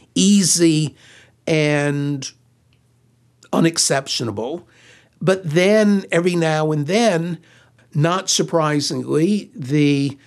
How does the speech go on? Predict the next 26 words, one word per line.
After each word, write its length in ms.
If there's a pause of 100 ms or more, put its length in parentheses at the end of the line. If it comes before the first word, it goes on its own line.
(180)
rejections 1300 (320)
are 160
correlated 1200 (400)
with 520 (140)
who 140
controls 560
the 100
Senate. 540 (580)
Um, 800
the, 540
if 120
the 80
Senate 420
is 100
controlled 680
by 320
the 200
opposite 500
party, 520 (360)
and, 220
you 60
know, 60
the 180
framers 800
were 260
under 600